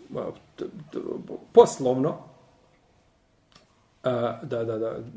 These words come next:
kupi te datule, pa je preselio, znači, pa je preselio u Medini. I kaže se da je poslanik, sallallahu alejhi ve sellem, tada bio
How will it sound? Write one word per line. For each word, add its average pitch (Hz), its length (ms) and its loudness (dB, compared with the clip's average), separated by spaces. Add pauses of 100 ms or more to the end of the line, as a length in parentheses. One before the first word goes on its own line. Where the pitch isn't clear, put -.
(360)
kupi 180 320 2
te 185 220 4
datule, 165 440 4 (280)
pa 196 60 6
je 180 100 8
preselio, 135 440 4
znači, 123 420 -4 (460)
pa 131 80 2
je 117 120 2
preselio 131 580 2 (380)
u 139 260 0 (840)
Medini. 127 480 4 (280)
I 143 80 -4
kaže 143 260 6
se - 140 -4
da 110 80 0
je 110 100 -2
poslanik, 131 420 0
sallallahu 104 280 -4
alejhi 123 120 -2
ve 113 40 -8
sellem, - 0 -
tada 135 360 0
bio 127 360 2